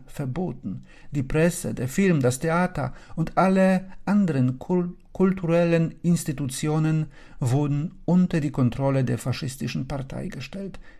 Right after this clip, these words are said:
Die Bevölkerung wurde alle demokratischen Rechte beraubt. Der Geist und die Maschinerie der faschistischen Diktatur hatten ihr Vorbild im Geist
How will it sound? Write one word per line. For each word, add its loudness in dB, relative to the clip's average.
Die -2
Bevölkerung 0
wurde 2
alle 0
demokratischen 0
Rechte -4
beraubt. -8
Der 0
Geist 0
und 0
die 2
Maschinerie 2
der 2
faschistischen -2
Diktatur -2
hatten 0
ihr 2
Vorbild 2
im 4
Geist -4